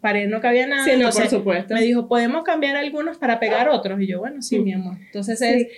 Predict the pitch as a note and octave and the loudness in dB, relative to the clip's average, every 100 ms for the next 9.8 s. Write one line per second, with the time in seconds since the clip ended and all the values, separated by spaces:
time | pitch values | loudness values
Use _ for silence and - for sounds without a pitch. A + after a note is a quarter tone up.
0 | - - C4+ C4+ B3 A#3+ B3+ B3+ A3+ G3 | -12 0 2 4 2 2 4 6 4 2
1 | A#3+ G#3 F3+ - G#3+ G3+ G#3 G3 C4+ A3 | 2 2 2 0 2 4 4 4 4 2
2 | G3 G#3+ G#3+ A3+ G3+ A#3 B3+ B3 A#3 - | 2 2 4 2 2 4 4 4 2 0
3 | - C4 B3 B3 A#3+ A#3+ C#4+ C#4 C#4+ E4 | 2 4 4 2 4 6 6 6 6 4
4 | G#4+ G#4 D#4+ C4 B3+ A#3 G3+ B3 D4 E4+ | 2 2 4 4 4 4 4 4 6 6
5 | E4+ D4+ C4 - - _ - A3+ A#3+ B3 | 4 2 2 0 -10 _ -2 2 4 4
6 | A#3 A#3 A#3 A3+ G#3 G3+ A3 G#3 G#3 G3+ | 2 2 2 2 0 0 -2 -2 0 0
7 | G3 F#3+ G3+ G3+ G3 G3+ F#3+ G3 G3 - | 0 0 2 2 2 0 -2 -2 -4 -10
8 | - A#3+ B3 A3+ - A#3+ B3+ B3 C4+ F4 | -2 4 4 4 2 2 4 4 6 4
9 | C#4+ B3+ C4 C4 A3 G#3 A3 A3 | 4 4 4 4 4 4 2 0